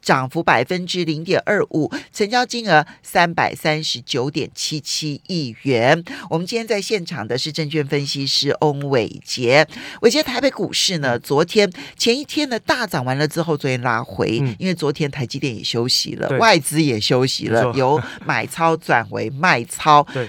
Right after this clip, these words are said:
Speaker 1: 台北股市就顺势的休息，不过量也缩了。
Speaker 2: 嗯。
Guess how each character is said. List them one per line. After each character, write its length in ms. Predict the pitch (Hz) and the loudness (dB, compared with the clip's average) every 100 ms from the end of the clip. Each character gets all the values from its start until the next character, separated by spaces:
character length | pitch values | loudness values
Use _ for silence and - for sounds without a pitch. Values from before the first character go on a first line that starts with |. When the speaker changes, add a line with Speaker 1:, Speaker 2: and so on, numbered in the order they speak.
| - | -2
Speaker 1:
台 100 | - | 4
北 100 | 233 | 4
股 160 | 175 | 2
市 160 | - 160 | -4 -4
就 160 | 147 | -4
顺 400 | 139 - 269 175 | -4 -2 0 0
势 300 | 127 - 165 | 0 -2 -2
的 240 | - 110 - | 0 -2 0
休 260 | - 135 | 2 2
息， 280 | 131 - 101 | 0 -4 -6
不 140 | 98 185 | -2 0
过 60 | |
量 240 | 175 196 139 | 2 2 0
也 200 | 110 - | -6 -8
缩 480 | - - 147 127 | -10 0 2 4
了。 100 | 117 | 4
Speaker 2:
嗯。 80 | 107 | 2